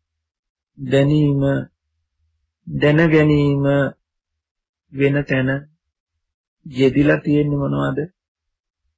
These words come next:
ස්කන්ධ ධාතු ආයතන. මේ ඉදිරියේ අපට මේසයක් කියලා යමක් පෙනෙනවා. සම්මතයට බහැලා කතා කළොත් මේසයක් කියලා අපි මේ පෙනෙන, දකින තැන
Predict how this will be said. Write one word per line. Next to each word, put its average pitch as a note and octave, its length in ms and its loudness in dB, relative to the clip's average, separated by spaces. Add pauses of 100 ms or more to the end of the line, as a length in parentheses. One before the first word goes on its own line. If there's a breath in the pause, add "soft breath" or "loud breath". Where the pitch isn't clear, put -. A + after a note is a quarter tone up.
ස්කන්ධ C3 680 -10
ධාතු A#2+ 400 -10 (100)
ආයතන. A2+ 440 -10 (1000)
මේ E3 280 4
ඉදිරියේ F3 440 6
අපට E3+ 320 0
මේසයක් E3 800 2
කියලා D#3+ 380 2
යමක් D#3 320 0
පෙනෙනවා. D#3 520 -2 (1000)
සම්මතයට C3 520 -2
බහැලා C3 360 -4
කතා C#3 300 -4
කළොත් D#3+ 320 -6 (960)
මේසයක් F#3+ 840 4
කියලා F#3+ 380 6
අපි F3+ 180 0
මේ F3 260 2
පෙනෙන, E3 440 4
දකින D#3+ 500 2
තැන D3 300 2